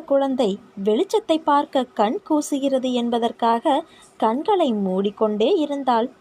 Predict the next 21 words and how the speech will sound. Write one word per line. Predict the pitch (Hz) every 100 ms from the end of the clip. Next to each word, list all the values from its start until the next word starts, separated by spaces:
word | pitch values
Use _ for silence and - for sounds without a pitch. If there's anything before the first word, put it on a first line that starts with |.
| _
உலகத்தை | 226 294 403 330 269 220
பார்க்கவே | 208 185 190 208 208 311
முடியாமல் | 359 262 247 220 233 440
போய்விடும். | - 190 196 190 208 196 _ - - - -
நடக்கும் | 208 196 285 - 339
பொழுது | 277 269 254 240 214 - -
விழுந்து | 208 247 392 539 381
விடுவோம் | 311 294 277 277
என | 269 254 214
பயந்து | 185 190 247 220 190 214 _
படுத்தே | 214 190 196 226
கிடந்தால் | 277 285 269 269 311 269 320 - _
வாழ்க்கையில் | 220 254 302 466 403 320 294
அந்த | 262 240
குழந்தையால் | 226 214 214 220 233 220 208 -
நடக்க | 208 202 190 196 202
முடியாமல் | 202 208 208 208 262 440
போய்விடும். | 214 190 190 196 196 - -
குழந்தையாய் | - 208 208 208 220 226 254 415
இருந்த | 330 302 294
பொழுதே | 285 277 285 381